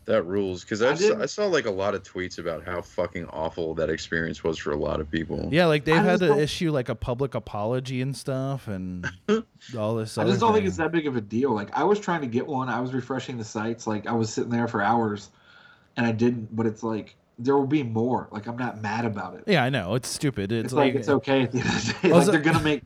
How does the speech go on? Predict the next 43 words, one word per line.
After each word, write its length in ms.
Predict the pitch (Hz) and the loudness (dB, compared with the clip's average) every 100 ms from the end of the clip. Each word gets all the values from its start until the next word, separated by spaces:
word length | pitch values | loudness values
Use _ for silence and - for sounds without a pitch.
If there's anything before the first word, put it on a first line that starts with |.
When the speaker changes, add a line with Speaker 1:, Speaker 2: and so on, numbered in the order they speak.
| - | -6
Speaker 2:
more. 380 | 127 127 104 101 | -4 -2 -4 -6
It's 120 | - | 0
Speaker 3:
also, 220 | 175 190 | 2 4
Speaker 2:
all 60 | 196 | 4
right. 40 | |
Speaker 3:
like, 300 | 185 156 143 | 4 2 0
do 640 | 127 147 151 156 147 139 107 _ _ | 0 4 6 4 4 0 -4 _ _
you 180 | 117 135 | 0 2
need 360 | 123 120 127 | 4 6 4
one 400 | 123 131 131 135 | 4 6 6 6
that 260 | 120 117 - | 4 4 0
quickly? 560 | - 117 - 147 147 - | 0 0 2 0 0 4
Like, 100 | 143 | 8
Speaker 2:
No, 80 | 180 | 12
Speaker 3:
I 140 | 170 | 12
don't 180 | 214 185 | 12 10
even 160 | 165 127 | 8 6
Speaker 2:
like 60 | |
Speaker 3:
need 340 | 120 117 160 120 | 4 2 4 2
it. 200 | 98 104 | 2 2
I 120 | 113 | 2
just 260 | 117 117 | 0 -4
was 160 | 123 107 | -4 -4
like, 200 | 113 107 | -4 -2
I 100 | 104 | -2
can 180 | 113 123 | -2 -2
actu-, 300 | 107 107 - | -2 -4 -6
I, 200 | 110 117 117 - | -2 -2 -2 -6
I 100 | 113 | -6
think 240 | - 139 | -2 0
I 120 | 127 | 2
can 220 | 120 113 101 | 2 0 0
do 240 | 120 110 | 2 2
it, 120 | 92 | 0
so 120 | - | -4
I'm 100 | 107 | -4
just 160 | 98 98 | -4 -4
gonna 160 | 98 92 | -6 -4
go 180 | 95 | -2
ahead 160 | 92 92 | -2 -4
and 140 | 87 | -6
get 180 | 87 95 | -6 -6
one. 360 | 85 80 82 | -6 -8 -8